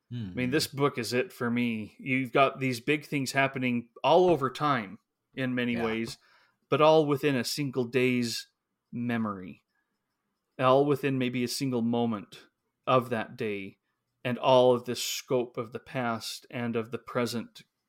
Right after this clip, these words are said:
Speaker 1: kind of merge into that one moment. So it's exceptionally now, and in, in just a way that I, I, I loved so much about this book, but, uh,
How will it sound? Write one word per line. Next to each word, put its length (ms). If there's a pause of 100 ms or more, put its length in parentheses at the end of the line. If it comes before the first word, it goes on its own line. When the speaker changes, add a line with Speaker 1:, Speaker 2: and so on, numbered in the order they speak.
(200)
Speaker 1:
kind 200
of 120
merge 400
into 160
that 220
one 280
moment. 380
So 140
it's 160
exceptionally 1040 (760)
now, 760
and 400
in, 320
in 120
just 200
a 40
way 240
that 140 (540)
I, 260
I, 140 (200)
I 80
loved 640
so 320
much 280
about 320
this 140
book, 440
but, 180 (880)
uh, 380